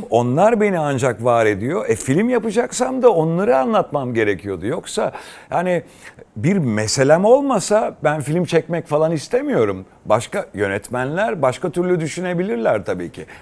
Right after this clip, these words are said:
"Ben yönetmen olacağım." derler. Her tür filmi çekerim.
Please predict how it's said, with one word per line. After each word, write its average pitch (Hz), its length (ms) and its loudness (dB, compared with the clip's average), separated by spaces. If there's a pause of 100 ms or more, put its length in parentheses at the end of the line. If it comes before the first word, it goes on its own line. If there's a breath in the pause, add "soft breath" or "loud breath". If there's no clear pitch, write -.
(120 loud breath)
"Ben 117 120 -2
yönetmen 123 440 -2
olacağım." 117 480 -2
derler. 104 480 -2 (480 loud breath)
Her 233 260 4
tür 160 200 0
filmi 110 340 -2
çekerim. 110 540 -4